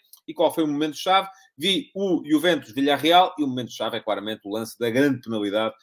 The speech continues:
que o Gerardo Moreno depois converte no zero um. Ah, a Juventus tinha sido mais forte até aí, estava a ameaçar ganhar o jogo, o jogo ia muito naquela linha que eu teria, ah, ah, que eu tinha indicado,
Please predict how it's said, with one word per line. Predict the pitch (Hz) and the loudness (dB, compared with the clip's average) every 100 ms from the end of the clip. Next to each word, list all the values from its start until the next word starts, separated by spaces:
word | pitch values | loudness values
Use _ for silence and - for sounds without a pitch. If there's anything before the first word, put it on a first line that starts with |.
| _ _ | _ _
que | 147 | 0
o | 147 139 | 0 0
Gerardo | 123 117 110 107 | -2 0 0 -2
Moreno | 104 127 120 | 0 0 -2
depois | - 123 117 | -6 -8 -6
converte | 104 120 123 - | -4 -2 -2 -2
no | 131 123 | -2 2
zero | 123 110 | 2 0
um. | 107 95 _ _ 110 | -4 -8 _ _ 0
Ah, | 110 95 - | 0 0 -2
a | 131 | 0
Juventus | 127 131 - | 2 -2 -4
tinha | 120 | -10
sido | - 110 | -8 -6
mais | 117 196 226 | 0 0 2
forte | 226 220 214 | 0 0 -2
até | 214 202 | -2 0
aí, | 190 196 196 _ _ - | 0 -4 -10 _ _ -12
estava | - 180 175 | 4 6 8
a | 170 | 6
ameaçar | 165 165 160 180 165 143 - _ | 4 4 2 4 4 2 -2 _
ganhar | 139 175 175 160 | -2 0 2 2
o | 143 | 2
jogo, | 147 180 160 147 | 2 2 2 0
o | |
jogo | 147 160 | 0 2
ia | 165 160 | 4 4
muito | 170 156 | 2 0
naquela | 165 165 160 | -2 2 4
linha | 156 165 156 | 4 4 0
que | 127 | 0
eu | 160 139 | -2 2
teria, | 160 165 147 - _ _ 139 | 4 6 6 2 _ _ 0
ah, | 151 147 139 139 139 131 127 123 120 117 | 4 6 4 2 2 4 4 4 2 0
ah, | |
que | 123 | 0
eu | 151 | -2
tinha | 151 156 143 | -2 0 0
indicado, | 143 143 135 135 - 147 147 147 156 | 2 2 2 0 4 4 4 2 -2